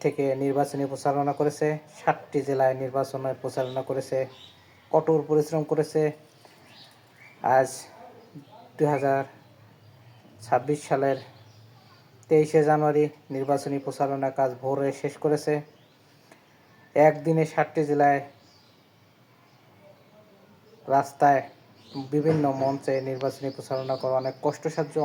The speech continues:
অনেক পরিশ্রম। প্রিয় নেতাকে সুস্বাস্থ্য রাখুক। জনাব তারেক রহমান সবসময় সুস্থ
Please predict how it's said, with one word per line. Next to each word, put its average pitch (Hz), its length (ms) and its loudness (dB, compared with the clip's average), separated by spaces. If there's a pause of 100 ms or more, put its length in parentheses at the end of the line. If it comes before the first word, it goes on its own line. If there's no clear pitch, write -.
অনেক 151 140 -2 (120)
পরিশ্রম। 151 420 0 (1160)
প্রিয় 139 300 2
নেতাকে 131 340 -2 (180)
সুস্বাস্থ্য 160 500 -4
রাখুক। 151 280 0 (1200)
জনাব 127 260 0 (100)
তারেক 135 320 4
রহমান 135 300 -2 (960)
সবসময় 139 440 -2
সুস্থ 147 180 -6